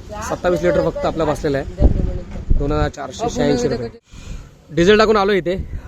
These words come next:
जरा लावले गाडी सावळीमध्ये आणि घेतले जरा चहा, जरा टेन्शनमध्ये आहे. दुसरी गाडी बघितली आहे ट्रा-, ट्रान्सपोर्टरला विचारलेला,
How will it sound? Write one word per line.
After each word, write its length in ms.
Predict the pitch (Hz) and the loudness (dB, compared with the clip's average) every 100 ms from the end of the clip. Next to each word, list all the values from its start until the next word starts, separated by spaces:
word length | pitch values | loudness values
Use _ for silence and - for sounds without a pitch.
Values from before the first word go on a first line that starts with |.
| 139 | -6
जरा 220 | 147 156 | -2 0
लावले 320 | 143 143 160 | 0 2 2
गाडी 260 | 139 139 156 | 2 2 -2
सावळीमध्ये 760 | - - - 135 156 147 131 156 - - - - - - - _ _ - | -4 -8 -4 0 2 2 0 -4 -6 -8 -10 -10 -12 -14 -20 _ _ -20
आणि 100 | 135 | -20
घेतले 300 | 120 - 156 | -18 -10 -8
जरा 160 | 147 147 | -6 -8
चहा, 300 | - 147 143 - - | -6 -4 -4 -10 -20
जरा 120 | 139 135 | -14 -10
टेन्शनमध्ये 640 | 143 143 175 185 180 165 | -6 -6 -4 -2 0 0
आहे. 80 | 190 | -2
दुसरी 1000 | - - - - - - _ _ - 202 | -10 -20 -20 -20 -20 -20 _ _ -6 -2
गाडी 200 | 196 202 | 2 2
बघितली 240 | 196 196 | 2 -2
आहे 60 | 202 | -4
ट्रा-, 160 | 180 | -4
ट्रान्सपोर्टरला 680 | 170 156 - 180 175 180 185 170 | -4 -8 -8 -8 -6 -4 -2 -4
विचारलेला, 420 | 156 185 165 156 | -6 -8 -8 -10